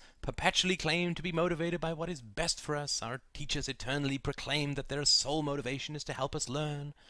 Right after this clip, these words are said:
Our priests voice concern for our eternal souls, and extended family members endlessly announce their devotion to the clan. When people claim to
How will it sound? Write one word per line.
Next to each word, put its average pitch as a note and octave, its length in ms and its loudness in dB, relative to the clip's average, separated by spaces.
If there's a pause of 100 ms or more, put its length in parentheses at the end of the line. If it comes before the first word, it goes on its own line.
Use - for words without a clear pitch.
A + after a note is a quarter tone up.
(540)
Our E3 140 4
priests - 540 2
voice E3 320 4
concern D#3+ 600 2
for A#2+ 200 -4
our C#3 180 0
eternal D3 440 0
souls, C#3 540 2
and G#2 100 -2
extended - 680 0
family C#3 320 -2
members C3+ 480 0 (420)
endlessly F#3 480 6
announce A2+ 380 0
their G#2 180 -2
devotion B2+ 500 0
to A2+ 60 -10
the - 80 -4
clan. G#2 480 -10 (3250)
When G3 160 4
people D4 260 2
claim D3 320 0
to F2+ 360 -2